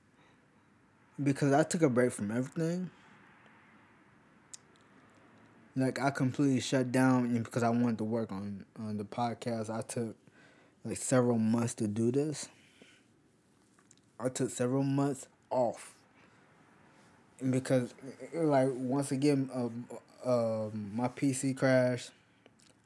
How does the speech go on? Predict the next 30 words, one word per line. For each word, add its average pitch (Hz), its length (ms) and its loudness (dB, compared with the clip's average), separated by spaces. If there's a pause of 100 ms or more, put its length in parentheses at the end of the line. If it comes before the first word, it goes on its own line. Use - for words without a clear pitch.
(140)
I 123 140 4
had, 127 440 4 (200)
uh, 113 460 -4 (500)
an - 80 -10
old 120 420 0
Chromebook, 135 640 0 (580)
which 123 160 -2
I 117 140 0
couldn't 135 340 2
really 123 240 2
do 139 260 2
nothing 120 440 0
with. 107 240 -6 (920)
I 117 60 0
was 123 180 0
just 117 280 -4
doing 113 320 0
research 113 460 -4
on 101 120 -6
the 104 60 -6
podcast, 117 580 -4 (400)
like, 107 180 -8
how 117 240 -4
to 110 120 -12
start 110 380 -6
it 101 100 -6
and 101 120 -8
stuff 107 200 -6
like 107 180 -6
that. 107 220 -6